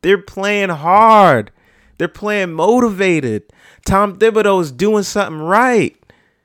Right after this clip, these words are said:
The Knicks are winning games. Like, bro, what? What? The Knicks? They're winning games, bro. Do you understand what I'm saying?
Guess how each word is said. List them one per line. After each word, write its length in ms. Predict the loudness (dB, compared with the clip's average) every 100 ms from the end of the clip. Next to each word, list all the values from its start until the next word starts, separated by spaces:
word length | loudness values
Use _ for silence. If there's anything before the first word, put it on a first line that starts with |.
| _ _ _ _
The 120 | -2 -2
Knicks 400 | 2 2 2 -8
are 220 | -4 -4
winning 580 | -2 -2 -2 -2 -6 -2
games. 1120 | -2 2 2 2 4 2 2 -4 -6 -8 -12 _ _ _ _ _ _ _ _ _ -4
Like, 260 | 0 0 -2
bro, 360 | -2 0 2
what? 560 | 0 -2 0 2 0 -4 _ _ _ _ _ _ -14
What? 680 | -2 2 2 0 0 -4 -4 _ _ _ _ _
The 180 | 0 0
Knicks? 680 | 4 6 6 4 0 0 -4 _ _ _ _ _ _ 6
They're 160 | 6
winning 460 | 6 4 4 0 0
games, 760 | 2 2 2 2 0 -2 -4
bro. 580 | 2 6 8 6 4 0 _ _ _ _ _ _ _ _ _ _ _ _ _ -6
Do 140 | -2 2
you 140 | 4
understand 540 | 4 2 -2 2 4 6
what 100 | 6
I'm 140 | 4
saying? 720 | 0 2 4 4 4 2 -4